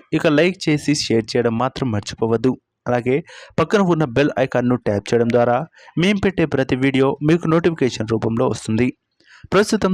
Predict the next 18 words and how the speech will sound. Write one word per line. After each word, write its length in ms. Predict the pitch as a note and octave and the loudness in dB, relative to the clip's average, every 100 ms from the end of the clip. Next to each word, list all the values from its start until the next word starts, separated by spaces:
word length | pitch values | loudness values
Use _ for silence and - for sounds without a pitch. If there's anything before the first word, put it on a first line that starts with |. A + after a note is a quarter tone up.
| F3+ | 0
సింహరాశి 460 | D#3+ F#3 E3+ C#3+ B2 | 2 2 2 0 0
వారికి 340 | A#2+ A#2 B2 A#2+ | 0 0 0 -2
మంచి 360 | A#2 A#2 A#2 C3 B2 - | 0 -2 0 0 -2 -2
గజకేసరి 480 | C#3+ F3+ F#3 - A#2+ | -4 0 -2 0 0
యోగం 300 | A2 G#2+ A2 G#2+ | 0 0 -4 -4
నడుస్తుంది. 480 | A2+ G#2+ - A#2 A#2+ - _ _ _ _ - | -4 -4 -4 0 0 -2 _ _ _ _ -2
కాబట్టి 320 | A#2 A#2+ B2 C3 - - | 0 2 0 -2 -6 -4
ఈ 20 | D#3+ | -2
యొక్క 140 | - | 0
సింహరాశి 580 | E3+ - F3+ F#3 F3 - | -2 0 0 2 0 0
వారికి 320 | A#2+ A#2+ - B2 | 0 2 2 0
దాదాపు 420 | A#2+ A2+ A#2 A#2 B2 | 2 2 2 2 0
నలభై 260 | B2 B2 C3+ | 2 2 2
ఎనిమిది 220 | B2+ B2 A#2 | 0 -2 0
గంటల 260 | B2+ E3+ F3+ - | 0 0 0 -2
తర్వాత 280 | G#3+ C3+ C3+ | 0 0 0
నుంచి 240 | C#3 C3 C3 E3 - - _ | -4 -2 -2 -4 -8 -20 _
వీరు 160 | F3+ | 0